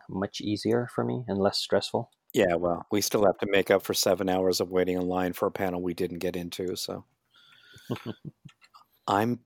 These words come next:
Speaker 2: bitter.
Speaker 1: Uh, to be fair, that was the fiftieth, and they said that even Gallifrey One was sold out much faster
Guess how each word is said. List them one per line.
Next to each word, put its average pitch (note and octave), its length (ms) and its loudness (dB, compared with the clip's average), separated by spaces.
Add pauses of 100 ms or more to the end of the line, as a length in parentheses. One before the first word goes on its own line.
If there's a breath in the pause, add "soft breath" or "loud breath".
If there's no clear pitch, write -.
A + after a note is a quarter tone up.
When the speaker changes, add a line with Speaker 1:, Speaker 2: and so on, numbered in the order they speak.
Speaker 2:
bitter. F3 480 8 (600)
Speaker 1:
Uh, A#2 140 4
to B2+ 120 4
be B2+ 140 6
fair, B2 300 12
that G2+ 120 12
was G2+ 180 6
the G2 80 0
fiftieth, A#2 540 4
and G2 120 2
they F#2+ 80 6
said F#2+ 340 2
that F#2 140 6
even F#2 340 2
Gallifrey F#2+ 500 4
One F2+ 360 0 (360)
was G2 140 -10
sold F2+ 300 -2
out F2 460 -4 (220)
much G2 240 -8
faster F#2 500 -6